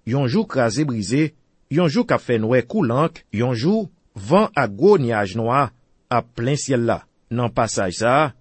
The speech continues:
se yon kesyon kolè seyè a ak konsekans li.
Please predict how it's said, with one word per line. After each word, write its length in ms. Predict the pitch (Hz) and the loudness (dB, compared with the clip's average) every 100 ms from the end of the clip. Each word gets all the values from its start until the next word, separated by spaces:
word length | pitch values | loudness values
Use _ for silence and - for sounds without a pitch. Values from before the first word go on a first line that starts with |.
| _ _ | _ _
se 220 | - 160 | 0 2
yon 100 | 180 | 2
kesyon 400 | 143 - 165 165 | 0 -2 0 0
kolè 320 | 165 117 127 127 | 2 2 2 0
seyè 360 | 180 113 107 120 | 0 0 2 2
a 80 | 135 - | 0 -2
ak 160 | 110 - | -6 -6
konsekans 480 | 120 143 139 98 - | -8 -6 -6 -8 -4
li. 200 | 180 | -4